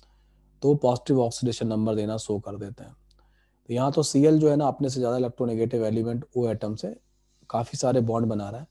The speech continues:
इसलिए इसकी positive oxidation number आएगी। कैलकुलेट करने का तरीका क्या है? वही तरीका है सिंपल, एससीएलओ फ़ोर में आपको यहाँ पे underline कर दो कि मुझे सीएल का निकालना है। H atom क्योंकि non metal से bonded है तो प्लस वन देगा,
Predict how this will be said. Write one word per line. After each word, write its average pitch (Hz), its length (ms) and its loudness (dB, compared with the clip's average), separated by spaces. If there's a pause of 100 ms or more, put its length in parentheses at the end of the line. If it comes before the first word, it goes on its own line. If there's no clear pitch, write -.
(520)
इसलिए 123 220 -4
इसकी 135 200 -2
positive 117 480 0
oxidation 110 500 -2
number 107 320 -4 (120)
आएगी। 101 400 -6 (1080)
कैलकुलेट 139 320 2
करने 160 200 4
का 160 60 6
तरीका 151 360 4
क्या 151 160 2
है? 151 80 0
वही 139 260 2
तरीका 131 400 -4
है 123 80 -6
सिंपल, 117 440 -8
एससीएलओ 127 420 -2
फ़ोर 123 280 0
में 110 280 -4 (140)
आपको 110 300 -8
यहाँ 113 200 -4
पे - 340 -6 (180)
underline 117 340 -6
कर 113 160 -6
दो 110 140 -4
कि 110 140 -6
मुझे 113 140 -2
सीएल 123 320 0
का 117 100 -4
निकालना 110 400 -6
है। 107 200 -20 (600)
H 135 200 -2
atom 139 280 0
क्योंकि 135 380 2
non 120 300 0
metal 135 300 4
से 135 140 0
bonded 123 400 2
है 120 140 -10
तो - 140 -12
प्लस 113 340 -8
वन 123 120 0
देगा, 107 320 -4